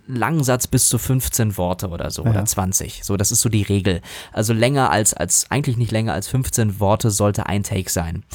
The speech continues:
Speaker 2: Mhm.
Speaker 1: Dann kommt der nächste Take, so, auch wenn man danach noch weiter dran ist. Man, man nimmt immer so Häppchen auf. Das ist so das Normale. Und das ist jetzt nur das Casting, ja. Und dann macht man da vielleicht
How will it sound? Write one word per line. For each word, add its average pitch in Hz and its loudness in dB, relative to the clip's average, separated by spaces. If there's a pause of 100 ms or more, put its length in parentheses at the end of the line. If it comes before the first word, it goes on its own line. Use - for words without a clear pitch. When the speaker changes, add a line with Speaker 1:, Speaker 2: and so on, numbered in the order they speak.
(100)
Speaker 2:
Mhm. 98 0
Speaker 1:
Dann 123 4
kommt 180 4
der 185 6
nächste 175 4
Take, - -6
so, 67 -4
auch - 0
wenn 135 4
man 127 2
danach 110 2
noch 107 2
weiter 104 4
dran 110 2
ist. - -4
Man, 107 -2
man 117 2
nimmt 170 2
immer 165 4
so 123 4
Häppchen - 0
auf. - -6 (320)
Das 147 2
ist 185 -2
so 175 2
das 156 2
Normale. 139 4
Und 120 0
das 151 4
ist 151 0
jetzt 151 0
nur 151 4
das 120 2
Casting, 156 -2
ja. 120 -2
Und 135 -2
dann 127 2
macht - 0
man 139 2
da 120 2
vielleicht 107 2